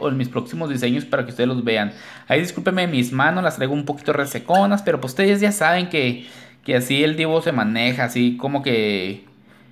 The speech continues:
pues sí, de repente trae las manos chidas, de repente las traigo para la chingada. Pero pues bueno, ustedes saben, mis chicas. Este es el tono que, que está bien padre, es el cero cuatro. Tomen nota si, si gustan, chicas. La verdad me gusta mucho este color.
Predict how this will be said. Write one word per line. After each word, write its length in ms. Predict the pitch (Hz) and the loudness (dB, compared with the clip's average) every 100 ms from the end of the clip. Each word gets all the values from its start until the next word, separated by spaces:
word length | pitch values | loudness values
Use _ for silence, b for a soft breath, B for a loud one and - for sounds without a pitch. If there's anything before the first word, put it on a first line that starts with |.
| - - - | -20 -20 -4
pues 140 | 120 | -4
sí, 260 | 123 170 160 | 0 0 2
de 100 | 143 | 2
repente 240 | 139 139 | 2 -2
trae 160 | 151 170 | -2 2
las 140 | 165 | 2
manos 240 | 160 165 160 | 2 -2 0
chidas, 280 | 214 196 185 | 2 2 2
de 60 | |
repente 300 | 160 147 139 | 0 -2 -2
las 80 | 147 | -2
traigo 240 | 139 139 | -2 0
para 160 | 139 127 | 2 2
la 60 | 120 | 0
chingada. 420 | 107 110 104 101 | 0 2 2 2
Pero 180 | - 123 | 0 0
pues 140 | 127 | 0
bueno, 200 | 156 175 | 2 2
ustedes 300 | 160 170 202 | 2 4 4
saben, 280 | 190 147 143 | 4 2 2
mis 100 | 131 | -2
chicas. 360 | 131 107 98 - B B B - | -4 -4 -4 -6 B B B -4
Este 220 | 160 - | -2 0
es 60 | 202 | 2
el 140 | 202 | 2
tono 260 | 202 190 196 | 2 2 2
que, 420 | 196 170 147 113 | 4 4 4 2
que 60 | 127 | -2
está 160 | 127 139 | -2 0
bien 160 | 156 | 2
padre, 220 | 175 208 | 4 4
es 80 | 202 | 4
el 100 | 202 | 0
cero 220 | 196 139 135 | 0 0 4
cuatro. 400 | 180 214 208 208 | 4 4 0 2
Tomen 360 | 185 202 214 | 2 4 4
nota 260 | 202 196 220 | 4 2 0
si, 300 | 214 175 - | 0 -2 -4
si 80 | - | -4
gustan, 400 | 131 156 175 196 | -2 -2 -2 -4
chicas. 320 | 196 202 202 | -2 0 2
La 60 | 175 | 4
verdad 240 | 139 135 | 4 2
me 80 | 147 | 0
gusta 180 | 156 156 | -2 -2
mucho 220 | 156 156 | -4 -4
este 160 | 156 165 | -6 -2
color. 400 | 135 156 180 | 2 4 2